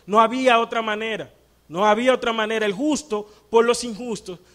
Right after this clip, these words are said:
para llevarnos a Dios. En, en otras palabras, Cristo padeció, Él decidió padecer y morir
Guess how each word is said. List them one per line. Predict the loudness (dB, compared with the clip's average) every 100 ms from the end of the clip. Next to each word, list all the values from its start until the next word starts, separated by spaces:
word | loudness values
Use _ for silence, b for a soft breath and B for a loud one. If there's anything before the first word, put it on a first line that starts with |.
| b
para | 0 2 2
llevarnos | -2 0 2 2 0 -4 -12 b b
a | -4 -4
Dios. | -2 -6 -6
En, | -10 -12 -10
en | -8
otras | -6 -6
palabras, | 0 0 0 -2 -8 -12
Cristo | -8 -6 -8 -12 -14 -14 b b 2
padeció, | 4 6 4 0 -4 0 0
Él |
decidió | 0 -2 -4 0 2 2
padecer | 0 -2 -2 -2 -4
y |
morir | -4 -2 -2 -2 -6